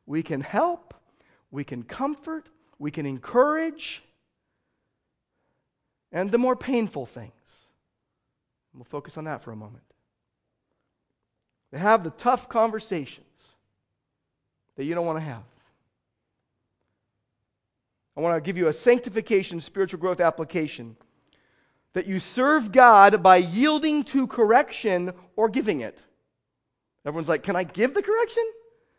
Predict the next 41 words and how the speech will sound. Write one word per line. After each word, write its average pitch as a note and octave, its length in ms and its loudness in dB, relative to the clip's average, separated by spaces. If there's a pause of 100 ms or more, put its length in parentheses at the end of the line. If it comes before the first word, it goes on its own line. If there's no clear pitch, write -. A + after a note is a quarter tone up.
(340)
Well, - 80 -14
people F3 240 -2
don't E3 80 0
even D3+ 120 -2
like C#3+ 160 -4
to C3 60 -14
do B2 140 -10
that. C#3+ 320 -8
I, C3+ 180 -4
I D3+ 60 0
tell D3 180 -4
people C#3 400 -8 (240)
often, C#3+ 220 -6
I B2 40 -6
tell C#3 140 -6
myself, C3 420 -6
"If C3 140 -16
you F3+ 180 -6
can't A#3+ 320 -6
wait G3 260 -2
to D#3+ 60 -14
give D3 140 -8
the D3+ 80 -14
correction, C#3+ 400 -8
don't D3+ 220 -10
do C3 140 -10
it. C3 60 -8
Your B2 100 -12
heart's A#2 200 -14
not A2 160 -18
right." G2+ 260 -20 (2500)
But D3 100 -12
serve A3+ 260 2
God G#3 220 8
by F3+ 80 8
yielding A3 400 0
to C#4 80 -8
correction F#3+ 480 -2
and G#3+ 80 -4
giving A#3+ 280 -6
it. - 180 -12